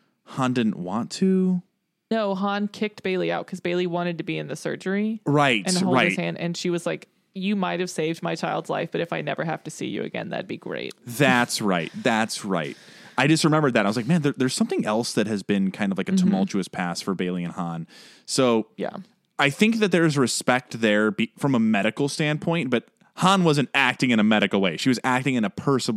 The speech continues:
Speaker 1: personal way, obviously.
Speaker 2: Yeah.
Speaker 1: So.
Speaker 2: Yeah.
Speaker 1: Um, I feel, anything else you wanna talk about with Tori? Tori was kind of a, such a sweet character and a interesting family.
Speaker 2: Yes. Um,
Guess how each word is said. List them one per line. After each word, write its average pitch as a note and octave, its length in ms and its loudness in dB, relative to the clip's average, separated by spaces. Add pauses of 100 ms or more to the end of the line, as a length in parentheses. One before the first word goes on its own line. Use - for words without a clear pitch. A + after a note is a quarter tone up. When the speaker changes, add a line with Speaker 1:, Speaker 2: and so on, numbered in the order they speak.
(180)
Speaker 1:
personal G#2+ 640 0
way, F2+ 320 -6 (140)
obviously. F2 460 -4
Speaker 2:
Yeah. C#3 200 -6
Speaker 1:
So. - 160 -8 (240)
Speaker 2:
Yeah. F3 180 -8 (1900)
Speaker 1:
Um, G2+ 560 -4 (640)
I A3 120 4
feel, D4 260 0
anything A#3+ 360 4
else C4+ 140 0
you B3 60 2
wanna A#3+ 100 2
talk B3 100 0
about A3 120 0
with G#3+ 100 0
Tori? F#3+ 380 0
Tori F#3 360 -2
was D3 160 -2
kind C3+ 240 -2
of A#2+ 80 -2
a, A#2 60 -4 (220)
such - 220 -4
a B3+ 40 -4
sweet - 280 -4
character C#2+ 640 -6
and A2+ 140 2
a F#2+ 120 0 (260)
interesting A2 420 -4
family. D2 460 -8 (440)
Speaker 2:
Yes. F3+ 460 -6 (720)
Um, F3+ 520 -4